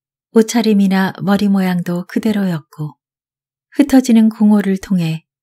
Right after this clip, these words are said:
아우라를 유지하는 것도 마찬가지였다.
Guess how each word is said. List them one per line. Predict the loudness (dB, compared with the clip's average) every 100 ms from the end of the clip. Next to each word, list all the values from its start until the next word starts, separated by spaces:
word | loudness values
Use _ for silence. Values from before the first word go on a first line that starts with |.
| -4
아우라를 | 0 0 0 -2 -2 -2
유지하는 | -2 0 -2 0 -2
것도 | -4 -8 -8 -8 -10 -6
마찬가지였다. | -6 -2 -2 -2 -4 -6 -10 -10 -14 -16